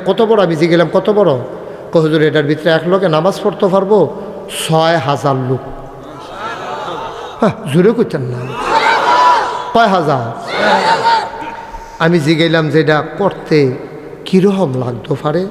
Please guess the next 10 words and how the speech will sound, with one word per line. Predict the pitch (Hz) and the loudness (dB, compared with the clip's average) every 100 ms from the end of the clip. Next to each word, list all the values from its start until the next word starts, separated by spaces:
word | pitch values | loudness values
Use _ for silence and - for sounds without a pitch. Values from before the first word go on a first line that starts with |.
| - - - - - | -10 -18 -18 -20 0
কই, | 359 | 0
"পনেরো | 262 277 - 262 285 285 | 2 -2 -2 0 2 0
কোটি | 226 | -2
টাকা।" | - - - - - - - - - - - 143 151 - - - - | -4 -8 -10 -16 -18 -20 -20 -20 -20 -18 -16 -16 -16 -16 -18 -12 0
যেমনে | 202 220 | 2 4
কইছে, | 240 247 - | 2 2 4
আমি | 208 185 | 2 4
মনে | 190 247 | 2 2
করছি | 233 175 135 | 2 0 2
পনেরোশো। | 190 208 175 - | 4 4 2 -2